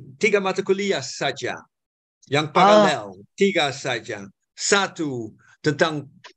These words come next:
Speaker 1: pokok materi, tentang hukum, satu tentang ke-, keterampilan hukum, dan satu tentang pelatihan profesional. Bagaimana berperan sebagai pengacara. Saya tidak setuju dengan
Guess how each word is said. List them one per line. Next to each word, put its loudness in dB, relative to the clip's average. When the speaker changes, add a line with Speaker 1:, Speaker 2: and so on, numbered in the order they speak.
Speaker 1:
pokok -2
materi, -4
tentang -6
hukum, -2
satu -2
tentang -4
ke-, -2
keterampilan -2
hukum, -2
dan -10
satu -4
tentang -2
pelatihan -2
profesional. -2
Bagaimana 0
berperan -4
sebagai -2
pengacara. -2
Saya 0
tidak -2
setuju -4
dengan -4